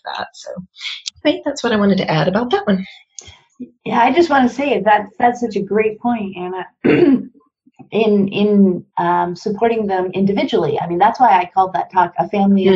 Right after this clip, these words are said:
Speaker 1: Mm-hmm.
Speaker 2: Individuals, because you can't think of them as children. Of,
Speaker 1: Right.
Speaker 2: as in, these are the kids and they all do the same things 'cause they're the kids, right? No, the, these are completely two separate individuals, and we're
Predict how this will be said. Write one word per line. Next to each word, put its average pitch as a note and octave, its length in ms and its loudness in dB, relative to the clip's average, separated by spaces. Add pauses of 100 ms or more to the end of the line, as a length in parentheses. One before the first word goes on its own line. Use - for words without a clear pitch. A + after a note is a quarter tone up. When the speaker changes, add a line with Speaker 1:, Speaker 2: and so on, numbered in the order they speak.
Speaker 1:
Mm-hmm. G#3+ 180 2
Speaker 2:
Individuals, - 460 -6 (320)
because A#3+ 160 2
you B3+ 80 -2
can't D4 220 0
think C4+ 140 -2
of B3 80 -4
them A#3 200 4
as F#3+ 360 0 (320)
children. F3 500 0
Of, F#3+ 200 -4 (260)
Speaker 1:
Right. A#3+ 280 2 (120)
Speaker 2:
as - 80 -4 (100)
in, F3+ 60 -8
these B3 220 0
are A3 180 4
the G3 80 -2
kids G3 360 0
and F#3 160 0
they F#3+ 100 4
all G3 220 4
do G3+ 120 2
the G3 80 0
same F#3 260 -6
things E3+ 340 -6
'cause E3 180 -4
they're F3+ 180 0
the E3+ 80 -10
kids, - 280 -4 (100)
right? D#3 220 -8 (480)
No, E3 400 0
the, F3 300 2
these F#3 180 -4
are F3 180 0
completely G3+ 460 0
two G#3 140 -6
separate F3+ 380 -6
individuals, E3+ 600 0 (100)
and F3 140 0
we're F3+ 180 -4